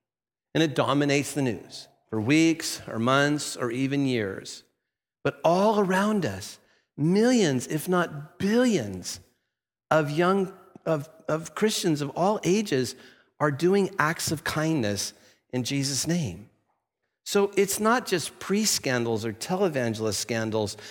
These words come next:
that are real. What's actually more real, more permanent, more enduring, what's been happening for all time, is God working through people.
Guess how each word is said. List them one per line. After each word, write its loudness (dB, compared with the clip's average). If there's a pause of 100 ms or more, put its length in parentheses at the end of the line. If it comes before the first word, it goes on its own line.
(220)
that 2
are 4
real. 2 (220)
What's -2
actually 0
more 2
real, 2
more 2
permanent, -2
more 2
enduring, 0 (300)
what's -2
been 0
happening 2
for -4
all 2
time, 0 (580)
is 2
God 2
working 0
through -4 (160)
people. -6